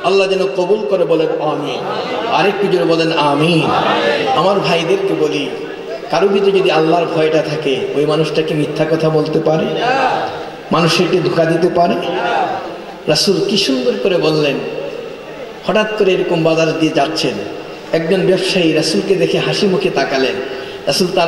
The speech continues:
পাশে গিয়ে দেখলেন, "লোকটা খুব ভালো দেখায়, খেজুর ব্যবসা।" তখন দেখতেছি উপরের ভালো খেজুরগুলি কি সুন্দর দেখায়,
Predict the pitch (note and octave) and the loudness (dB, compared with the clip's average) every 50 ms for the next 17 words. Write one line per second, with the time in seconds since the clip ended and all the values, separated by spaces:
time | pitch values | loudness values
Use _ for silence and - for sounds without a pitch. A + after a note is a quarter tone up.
0 | D#3+ E3 F#3+ - - G3+ F3+ F#3 G3 F3 E3 E3 D#3+ - F3 E3+ D#3+ D#3 D#3+ E3 | 2 0 0 0 0 0 2 2 2 2 2 0 0 2 0 2 2 2 2 0
1 | E3 - - E3+ - - D#3 - - - D#3 D#3 E3 D#3+ D3+ C#3 - - - A2+ | 0 0 -2 -2 -2 0 -2 -2 -2 -2 -2 2 2 2 2 0 -2 -2 -4 -4
2 | - - - - - - - A#3 C4+ C#4+ D4+ - G3+ G#3 G3 - - G3+ G3 G3 | -4 -6 -8 -10 -10 -10 -8 -4 -2 -2 0 2 2 2 4 2 2 2 2 2
3 | - - - - - - - - - - - G2 - - - - - - - - | 2 2 0 0 0 0 -2 -4 -6 -6 -6 -8 -8 -8 -10 -10 -8 -8 -8 -8
4 | - - F#3 - A3+ A3+ G#3 G3+ G#3 - G#3+ G#3+ - A#3 A3+ G3+ - - A#3 A#3+ | -2 -2 0 2 2 2 4 4 4 4 2 0 2 2 0 0 2 2 4 4
5 | A3 F#3+ - - F3 G3 A3 G3 - G3 F3+ G#3 G#3 G3+ G#3+ G3+ G3+ F#3+ - G#3 | 4 2 2 2 2 2 2 2 2 2 2 2 2 2 4 2 2 2 2 0
6 | - - - A3+ A3 A3+ A3 G3 E3+ E3+ E3 D#3+ - D#3 D3+ | 0 2 0 0 2 2 2 2 2 2 0 0 2 0 0